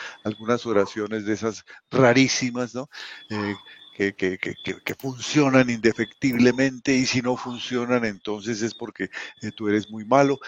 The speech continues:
Una, una cantidad de cosas espantosas que han ido surgiendo en torno a las verdaderas religiones. Si yo tengo ese revuelto, eso no me sirve pa' nada. Cuando yo encuentro una persona que está con eso, le digo,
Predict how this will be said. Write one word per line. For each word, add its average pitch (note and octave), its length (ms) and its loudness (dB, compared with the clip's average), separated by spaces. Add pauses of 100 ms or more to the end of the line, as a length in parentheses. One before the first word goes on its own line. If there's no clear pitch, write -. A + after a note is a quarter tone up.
(260)
Una, C#3+ 300 -6 (160)
una B2 100 -6
cantidad B2 540 -2
de D3 80 -4
cosas B2 300 -8
espantosas - 800 -4 (280)
que A#2+ 100 0
han B2 100 0
ido C#3+ 160 0
surgiendo C#3 800 4
en G#2 180 -10
torno B2+ 320 -2
a B2+ 60 2
las G#2 160 4
verdaderas G#2+ 540 2
religiones. C3+ 500 -4 (340)
Si - 160 -6
yo A3 140 4
tengo A#3+ 240 8
ese G#3 160 6
revuelto, D#3 560 8 (360)
eso B2+ 220 2
no A#2 140 -8
me A2+ 100 -2
sirve G#2 260 0
pa' - 160 0
nada. - 320 -8 (380)
Cuando A2 180 -8
yo A2+ 140 -2
encuentro C#3+ 340 0
una C3+ 120 4
persona B2 360 -2
que A2 120 0
está A#2+ 320 6
con A2+ 260 -6
eso, C3 220 -4
le A2 80 0
digo, G#2 200 -2